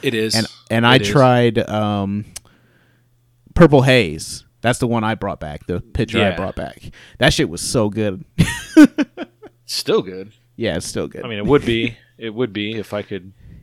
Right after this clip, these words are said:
Speaker 2: If you could get it.
Speaker 1: drink beer.
Speaker 2: <laughs> But yeah,
Speaker 1: If I
Speaker 2: oh
Speaker 1: could
Speaker 2: my
Speaker 1: drink
Speaker 2: God.
Speaker 1: beer, I would drink that.
Speaker 2: Oh, dude, <laughs> do, do your song.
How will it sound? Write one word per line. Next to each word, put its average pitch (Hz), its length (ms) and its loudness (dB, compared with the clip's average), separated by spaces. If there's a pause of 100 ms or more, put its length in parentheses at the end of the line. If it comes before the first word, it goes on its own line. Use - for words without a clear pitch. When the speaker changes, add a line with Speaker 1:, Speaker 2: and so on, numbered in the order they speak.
(180)
Speaker 2:
If - 60 -16
you 120 60 -8
could 104 160 -12
get 104 160 -8
it. - 140 -10
Speaker 1:
drink - 300 -4
beer. - 320 -2 (120)
Speaker 2:
<laughs> 330 80 -8 (1800)
But 123 220 2
yeah, 120 340 -2
Speaker 1:
If - 60 -8
I 139 180 4
Speaker 2:
oh 139 60 4
Speaker 1:
could 127 80 0
Speaker 2:
my 113 60 -2
Speaker 1:
drink 180 220 -2
Speaker 2:
God. 123 40 -14
Speaker 1:
beer, 117 440 2
I 110 100 -2
would 104 180 -6
drink 101 280 -12
that. 113 320 -8 (1160)
Speaker 2:
Oh, 202 200 6
dude, 180 260 0
<laughs> - 20 0
do, 190 140 8
do 208 260 6
your 262 240 8
song. 208 360 6